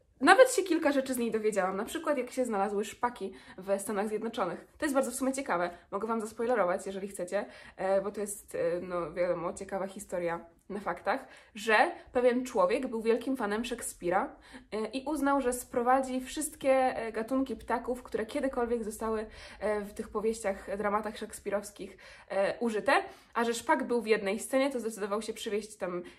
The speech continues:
nie wiem, dziesięć szpaków do Stanów Zjednoczonych i one się zaczęły rozmnażać i tak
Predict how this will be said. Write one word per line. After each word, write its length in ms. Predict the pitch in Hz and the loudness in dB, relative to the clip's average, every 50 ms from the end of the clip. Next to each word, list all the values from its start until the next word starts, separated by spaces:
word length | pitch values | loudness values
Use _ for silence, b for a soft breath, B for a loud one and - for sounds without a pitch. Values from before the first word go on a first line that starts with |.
| B - | B -8
nie 100 | 190 185 | -6 -2
wiem, 240 | 180 170 170 170 - B B B B - | -2 -2 -2 -4 -12 B B B B -2
dziesięć 400 | 175 247 240 254 226 220 220 - | -2 -2 0 2 0 0 0 -2
szpaków 480 | - - - 226 226 - 240 226 214 | -4 2 2 2 2 2 -2 -4 0
do 280 | 196 202 190 180 180 226 | 4 6 6 6 6 0
Stanów 300 | - - 233 208 214 220 | -2 -4 -4 -4 -2 -2
Zjednoczonych 520 | 226 208 185 196 208 214 226 220 240 233 | -4 -4 -4 -4 -6 -4 -2 -2 -2 -2
i 40 | 220 | -2
one 120 | 190 202 202 | -4 -4 -4
się 80 | 214 | -6
zaczęły 260 | 202 190 190 214 190 | -8 -8 -6 -4 -2
rozmnażać 600 | 190 190 190 185 190 185 196 208 202 180 180 175 175 | -2 -2 -2 -4 -4 -4 -4 -2 0 -2 -2 -2 -6
i 280 | 170 170 165 175 170 | -10 -10 -8 -10 -8
tak 360 | - 185 180 180 - - - | -8 -8 -10 -10 -14 -20 -20